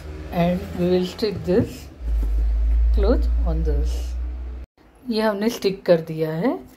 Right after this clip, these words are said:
अब हमने जो strips काटी थी ऐसी, वो हम ऐसे side पे लगा देंगे। To hide this pi-, this, अ, cardboard हम ये stick कर देंगे ऐसे।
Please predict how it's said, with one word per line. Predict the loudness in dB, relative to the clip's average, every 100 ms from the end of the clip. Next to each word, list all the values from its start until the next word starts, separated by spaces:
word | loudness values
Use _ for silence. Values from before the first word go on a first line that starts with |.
| -20 -20 _
अब | -4 0
हमने | 0 0
जो | 0 0
strips | -2 -4 -6 -6 0
काटी | 2 2 -2 -4
थी | 0
ऐसी, | 0 0 -8 -12 -14 -20 -20 -20 _ -6
वो | -2
हम | 0 0
ऐसे | -2 -4 -4
side | -2 -2 -2
पे | -4
लगा | -2 -2 -2
देंगे। | -2 -4 -2 -4 -6 -14 -20 -20 -20 -20 -20 -20 -20 -20 -20 -20 -18 -20 -20 -20 -20 -12 -4
To | 0
hide | 2 2 0 -2
this | -2 -4 -10
pi-, | -12 -12 -14 -4
this, | -4 -4 -4
अ, | -2 -2 -4 -8 -14 -20 -20 -4
cardboard | -2 -2 0 0 0 -6 -20 -20 -20 -20 -20 -20 -20 -20 -20 -20 -20 -6
हम | 0 2
ये | 0
stick | -2 -6 -6
कर | -4
देंगे | 0 0 0 0 -4 -6 -20 -20 -20 _ -20 -20 -20 _ -20 -6
ऐसे। | -6 -4 -8